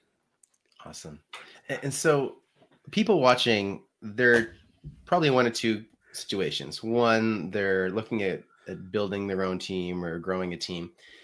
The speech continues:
or they're looking at the complexity that is sales. And maybe they realize that putting a single sales rep in a sales position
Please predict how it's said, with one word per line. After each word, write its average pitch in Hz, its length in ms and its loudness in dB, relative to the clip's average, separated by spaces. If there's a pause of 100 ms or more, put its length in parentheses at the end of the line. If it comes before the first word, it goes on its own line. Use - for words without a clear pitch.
(360)
or 123 460 2 (1080)
they're 127 200 -2
looking 165 460 0
at 117 360 2 (260)
the 120 80 -2
complexity 117 560 0
that 107 120 0
is 104 140 -2
sales. 85 320 -2
And 117 80 4
maybe 127 180 4
they 120 120 4
realize 90 760 2
that 82 300 -2 (180)
putting 110 600 2
a - 60 -6
single 113 240 0
sales 98 380 -2
rep 95 260 0
in 98 140 -4
a - 20 -4
sales 92 300 -2
position 90 640 -6